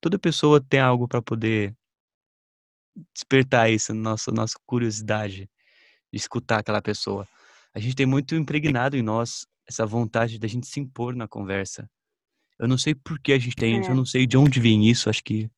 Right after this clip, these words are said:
Speaker 1: a gente tem que até pensar, é interessante. Mas, por exemplo, a pessoa fala assim, "Ah, eu já fui pros Estados Unidos."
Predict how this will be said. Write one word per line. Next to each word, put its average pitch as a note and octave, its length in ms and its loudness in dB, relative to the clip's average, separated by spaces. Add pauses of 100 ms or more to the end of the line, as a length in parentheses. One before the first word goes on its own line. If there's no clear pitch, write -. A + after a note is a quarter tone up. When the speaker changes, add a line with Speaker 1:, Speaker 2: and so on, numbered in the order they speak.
(600)
Speaker 1:
a - 40 -20
gente - 100 -16
tem A2 120 4
que A2+ 80 4
até B2 520 4 (640)
pensar, A#2+ 580 2
é G#2+ 60 0
interessante. G#2+ 560 0 (460)
Mas, B2 300 2 (320)
por D#3 100 8
exemplo, C3+ 300 8
a C3 40 -12
pessoa C3+ 260 2
fala D3 160 4
assim, D#3 220 2
"Ah, A3 220 6
eu G3+ 180 4
já F3 120 4
fui G3 120 -4
pros F#3 100 -10
Estados F#3 260 2
Unidos." C#3+ 480 2